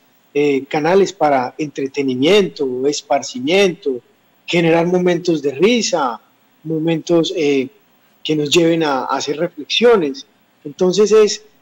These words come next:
entre familia, buscar, eh, cada minuto, cada hora, espacios donde podamos estar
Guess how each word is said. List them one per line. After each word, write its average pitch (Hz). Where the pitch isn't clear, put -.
entre 175
familia, 165
buscar, 156
eh, 147
cada 190
minuto, 170
cada 190
hora, 180
espacios 180
donde 151
podamos 151
estar 160